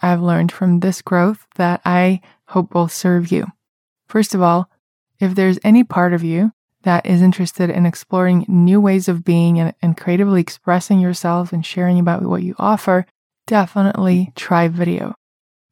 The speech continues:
Even if you're not sure how things work, just get on it and try it out.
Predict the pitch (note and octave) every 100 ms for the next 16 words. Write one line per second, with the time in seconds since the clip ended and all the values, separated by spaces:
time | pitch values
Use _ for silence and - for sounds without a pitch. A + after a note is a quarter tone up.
0 | - A3 A3+ G#3+ G3+ F#3 F3 F3 F#3+ -
1 | G#3 F#3+ G3 - G#3 G3 F3 F3+ F#3+ -
2 | - F3 - - F3+ F3 - E3+ E3+ F3
3 | - F3 E3 F#3 - - F3+ F3 E3+ -
4 | -